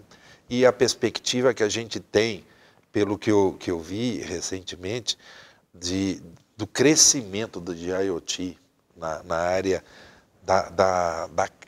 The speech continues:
das casas, das pessoas, é astronômica pra, pra dois mil e vinte a previsão.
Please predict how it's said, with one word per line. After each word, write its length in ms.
das 240
casas, 640
das 220
pessoas, 760
é 220
astronômica 1080
pra, 200
pra 200
dois 240
mil 180
e 40
vinte 320
a 60
previsão. 440